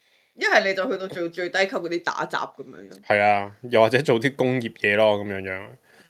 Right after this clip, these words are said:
Speaker 1: 嗯。
Speaker 2: 阿 Faisal 話大陸嗰種工業有排都取代唔到，但係因為佢平啊嘛。
Speaker 1: 係因為佢
Speaker 2: 佢窮啊嘛，你明唔明白？佢真係好窮啊！大陸嘅工業A I梗係取代唔到啦。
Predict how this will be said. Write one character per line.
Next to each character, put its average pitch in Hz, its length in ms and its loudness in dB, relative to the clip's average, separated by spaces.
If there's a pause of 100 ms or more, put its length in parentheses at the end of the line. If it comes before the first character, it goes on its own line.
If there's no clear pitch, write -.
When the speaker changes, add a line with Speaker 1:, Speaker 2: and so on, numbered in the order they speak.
(200)
Speaker 1:
嗯。 101 280 0
Speaker 2:
阿 110 100 4
Faisal 131 360 4
話 98 120 0
大 107 160 4
陸 107 80 2
嗰 127 140 4
種 135 140 0
工 135 200 0
業 117 180 -2
有 107 60 4
排 104 160 -2
都 117 100 0
取 113 160 4
代 107 140 4
唔 90 60 -10
到， 101 100 0 (380)
但 160 160 4
係 170 120 6
因 220 80 8
為 196 100 8
佢 156 120 10
平 110 480 8
啊 165 80 10
嘛。 156 280 8 (1000)
Speaker 1:
係 466 100 0
因 523 60 2
為 370 80 12
佢 277 80 8
Speaker 2:
佢 127 280 10
窮 131 200 6
啊 185 100 12
嘛， 156 320 10
你 151 80 6
明 139 140 4
唔 - 40 -2
明 107 160 0
白？ 120 160 2 (340)
佢 202 80 -4
真 214 120 8
係 - 20 -8
好 135 80 12
窮 135 520 8
啊！ - 60 -2 (220)
大 147 140 10
陸 151 80 8
嘅 151 100 8
工 190 180 8
業 156 200 6
A 170 120 8
I 165 120 12
梗 165 100 10
係 139 40 8
取 135 160 4
代 135 140 10
唔 98 100 -2
到 104 100 4
啦。 131 160 6